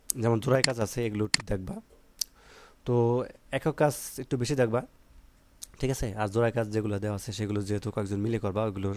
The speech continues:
কোনো সমস্যা নাই। তো একক কাজ এবং এর সাথে মাথা খাটাও যে অঙ্কগুলো দেওয়া আছে বা হচ্ছে যে সমাধানগুলো, যেমন বেশিরভাগই আছে মাথা খাটাও, ঠিক আছে? তো এইগুলো একটু বেশি বেশি প্র্যাকটিস করবা, তাহলেই হবে। তো এই ছিল তোমাদের হচ্ছে ষান্মাসিক মূল্যায়নে, বিশেষ করে তোমাদের সিলেবাসটা মনে রাখবে এক থেকে একশো বারো নম্বর পৃষ্ঠা পর্যন্ত।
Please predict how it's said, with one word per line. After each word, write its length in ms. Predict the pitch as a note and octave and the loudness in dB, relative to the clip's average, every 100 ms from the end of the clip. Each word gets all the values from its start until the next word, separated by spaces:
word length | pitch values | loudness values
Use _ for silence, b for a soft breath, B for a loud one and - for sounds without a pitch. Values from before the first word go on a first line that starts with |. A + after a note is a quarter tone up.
| - | -4
কোনো 140 | A2+ | -8
সমস্যা 360 | F#2+ G2+ G2 - | -2 -2 0 0
নাই। 160 | A2 F#3 B B B B | 0 -2 B B B B
তো 60 | A#2+ | 0
একক 180 | A#2 B2+ | 2 2
কাজ 200 | - B2 - | 4 2 2
এবং 160 | A#2 | 2
এর 60 | A2+ | 2
সাথে 380 | - A2 A2+ A2 | 0 2 2 2
মাথা 280 | A2 A2 G#2+ | 2 0 0
খাটাও 260 | A2 G#2+ | 2 2
যে 180 | G2 G#2+ | 2 2
অঙ্কগুলো 340 | G#2 G2 G#2 | 0 0 0
দেওয়া 240 | G2+ G#2+ G2+ | 2 0 0
আছে 220 | F#2 B2+ | -2 -2
বা 160 | A2 F#2+ | -2 -2
হচ্ছে 240 | - G#2+ | -4 -4
যে 100 | F#2+ | -4
সমাধানগুলো, 420 | G2 G2+ G2 G#2+ D3+ B B B B | -4 -4 -2 -4 -6 B B B B
যেমন 100 | A2+ | 0
বেশিরভাগই 380 | A#2+ C3 C3+ B2 | 0 4 4 4
আছে 140 | B2 | 2
মাথা 240 | A#2 G#2 G#2 | 2 0 -2
খাটাও, 200 | F#2+ - - - B - | -6 -8 -10 -14 B -4
ঠিক 120 | C#3+ | -2
আছে? 180 | C3+ G#2 B B B | -4 -8 B B B
তো 100 | - | 0
এইগুলো 200 | B2+ B2+ | 2 2
একটু 320 | C3+ C#3 C3 | 2 4 2
বেশি 180 | A#2+ A2+ | 2 0
বেশি 200 | A#2+ A2+ | 0 -2
প্র্যাকটিস 300 | A#2 A2 A2 | -4 -4 -6
করবা, 200 | - A2+ | -4 -2
তাহলেই 300 | B2+ G#2+ F#2+ | -2 0 -2
হবে। 200 | F2+ F2 - - B B B B B | -2 -6 -10 -8 B B B B B
তো 100 | - | -4
এই 140 | A#2+ C3+ | 0 2
ছিল 180 | C#3+ | 2
তোমাদের 300 | C#3+ C#3 C3+ | 2 2 2
হচ্ছে 200 | C3 - | 0 0
ষান্মাসিক 440 | C3 C3+ A#2+ A2+ A#2+ | 0 2 0 0 -2
মূল্যায়নে, 300 | A#2 A2+ A#2+ | 0 0 0
বিশেষ 220 | A#2 A2+ | -2 -2
করে 160 | - A#2+ | -4 -4
তোমাদের 300 | A#2+ A2 A2 | -2 -2 -4
সিলেবাসটা 580 | - A#2+ A2+ - A#2+ | -2 -2 0 -2 -2
মনে 240 | A2 A2 A2 | -2 -2 0
রাখবে 260 | A2 A2+ | 0 0
এক 80 | A#2+ - | -2 -2
থেকে 180 | - | -2
একশো 200 | G#2+ - | -4 -4
বারো 160 | G#2 G2+ | -2 -2
নম্বর 200 | G2 F#2+ | -2 -6
পৃষ্ঠা 300 | G2 F#2 G2+ | -6 -4 -4
পর্যন্ত। 320 | F#2 G2 E2 | -6 -8 -10